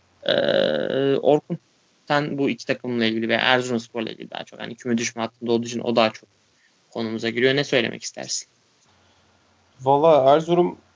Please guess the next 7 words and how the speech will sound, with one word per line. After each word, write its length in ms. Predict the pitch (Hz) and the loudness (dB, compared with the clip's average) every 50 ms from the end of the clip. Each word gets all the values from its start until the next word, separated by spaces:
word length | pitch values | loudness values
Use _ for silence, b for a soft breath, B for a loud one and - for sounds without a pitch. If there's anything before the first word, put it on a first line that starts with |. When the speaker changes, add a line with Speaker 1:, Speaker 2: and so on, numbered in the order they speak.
| _ _ _ _ _ _ _ - | _ _ _ _ _ _ _ -12
Speaker 2:
e, 40 | 120 113 110 110 113 117 117 117 117 117 113 120 123 | -10 -10 -4 0 2 4 6 6 6 4 2 2 4
bu 100 | 143 151 | 6 6
hafta 300 | 156 156 - 180 160 151 | 6 6 2 -4 -4 -4
Bursa'yı 320 | 156 160 160 - 175 165 | -6 -8 -4 -2 0 2
yenerse, 540 | 160 156 156 160 165 175 170 - 147 151 151 - _ _ _ _ _ _ | 2 4 4 6 4 4 2 0 -8 -8 -8 -12 _ _ _ _ _ _
ki 120 | - 135 | -6 -2
ben 200 | 131 127 127 135 | 0 0 0 -2